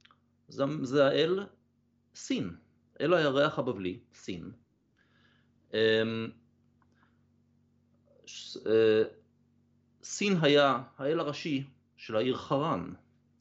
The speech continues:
שיש לנו, אה, מסורת שאבותינו באה משם, אז כנראה שחלק,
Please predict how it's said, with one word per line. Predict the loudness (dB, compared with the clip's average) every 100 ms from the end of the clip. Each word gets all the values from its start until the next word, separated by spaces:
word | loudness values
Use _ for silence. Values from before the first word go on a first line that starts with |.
| _ _ _ _ _ _
שיש | -10 -2 2 2 2
לנו, | 0 2 2 0 -2
אה, | 0 2 0 -2 -8 _ _ _ -20 -20 -12
מסורת | -6 2 4 4 -2 -12
שאבותינו | -8 -6 -4 -2 -2 0
באה | -2
משם, | -2 -2 -2 -4 -12 -20 -20 _ _ _ _ _ _ _
אז | -10
כנראה | 0 2 4 4
שחלק, | 2 -2 0 2 0